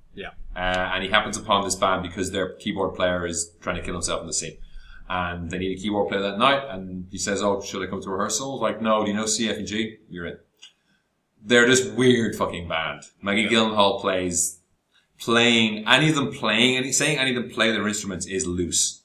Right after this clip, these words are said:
Speaker 2: to
Speaker 1: Right.
Speaker 2: say the least.
Speaker 1: Yeah.
Speaker 2: And they ask Donald Gleeson to go with them to Ar-, to Ireland for this thing, which means that the whole beginning part is supposed to be in, in England, but they're driving on the way to get to the seaport to go to Du-, Ireland.
Speaker 1: Mm-hmm.
Speaker 2: They're driving down the M fifty in Dublin.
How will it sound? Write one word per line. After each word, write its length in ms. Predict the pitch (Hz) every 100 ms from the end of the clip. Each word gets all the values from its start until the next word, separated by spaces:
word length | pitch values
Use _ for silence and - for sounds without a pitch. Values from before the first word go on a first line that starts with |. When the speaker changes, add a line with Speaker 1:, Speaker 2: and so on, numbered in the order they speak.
| _
Speaker 2:
to 60 | 131
Speaker 1:
Right. 60 | 107
Speaker 2:
say 120 | 87 - - -
the 80 |
least. 400 | 92 85 - - - -
Speaker 1:
Yeah. 180 | 98 85 -
Speaker 2:
And 440 | 95 92 92 92
they 80 | 98
ask 340 | 107 117 - -
Donald 240 | 107 104
Gleeson 260 | 98 92 87
to 40 |
go 220 | 87 104 98
with 80 | 98
them 240 | 90 82 78 _ _ _ _ _ _ _
to 240 | - 90 87
Ar-, 240 | 92 98 -
to 100 | 98
Ireland 460 | 113 123 101 98
for 160 | - 92
this 180 | 87 -
thing, 340 | 92 117 - - - - -
which 160 | 113 107
means 200 | 117 110
that 100 | 107
the 60 | 107
whole 180 | 120 117
beginning 380 | 107 117 113
part 220 | 113 98 98
is 60 |
supposed 180 | - 95
to 60 | 95
be 100 | 95
in, 220 | 92 87
in 140 | 90
England, 380 | 90 101 113 107
but 280 | 98 92 - -
they're 140 | 98 -
driving 340 | 107 104 107
on 100 | 110
the 80 | 113
way 240 | 104 110 107
to 100 | 104
get 200 | 104 101
to 100 | 101
the 120 | 92
seaport 500 | - 101 - 113 -
to 80 | 90
go 280 | 82 90 95
to 220 | - 95
Du-, 200 | 85 101
Ireland. 340 | 92 98 127 139
Speaker 1:
Mm-hmm. 280 | 117 107 123 127 - - -
Speaker 2:
They're 100 | 123
driving 280 | 180 196
down 140 | 170 143
the 100 | 123
M 80 | 113
fifty 300 | 120 - 101
in 80 | 87
Dublin. 320 | 95 92